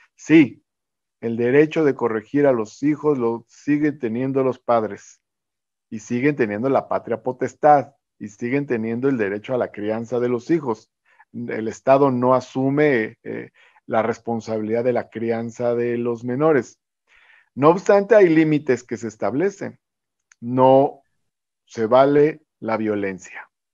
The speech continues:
Ese es el límite que se establece. Fuera de ello, padres, madres de familia tienen el derecho de la crianza de los hijos.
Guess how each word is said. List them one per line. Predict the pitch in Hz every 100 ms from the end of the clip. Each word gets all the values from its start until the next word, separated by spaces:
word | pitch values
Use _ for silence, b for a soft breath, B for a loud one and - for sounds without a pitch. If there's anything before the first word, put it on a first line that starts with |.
| _ _ _
Ese | 143 147 151 135
es | 135
el | 127 113
límite | 120 120 117 113
que | -
se |
establece. | 107 - 101 123 135 139 - b b b
Fuera | _ 135 151 156
de | 151 170
ello, | 180 180 147 _
padres, | 135 151 156 143
madres | 120 123 147 143
de | 131
familia | 120 127 160 170 131
tienen | 127 127
el | 127
derecho | 123 113 147 160
de | 135
la | 104
crianza | - 117 120 120 123
de | 117
los | 120 120
hijos. | 226 208 139 -